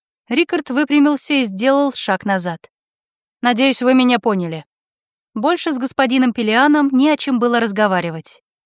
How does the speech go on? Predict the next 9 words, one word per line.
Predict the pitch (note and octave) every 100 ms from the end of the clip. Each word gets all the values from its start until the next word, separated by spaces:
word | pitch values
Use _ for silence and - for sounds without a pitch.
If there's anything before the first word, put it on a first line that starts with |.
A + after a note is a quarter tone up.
| _ _
Рассказывать | C4+ C#4+ G4+ F4 E4+ D#4
ему | C#4 C#4 C#4
о | C#4
том, | G#3+ F3
что | - G3
Изабель | F3+ G3+ F3 E3+
его | E3+ F3+ F3+
истинная, | - D4 - D4+ C#4+ D4 C#4+ _ _ -
бесполезно. | C#4 - F4 E4+ A#3+ G3 E3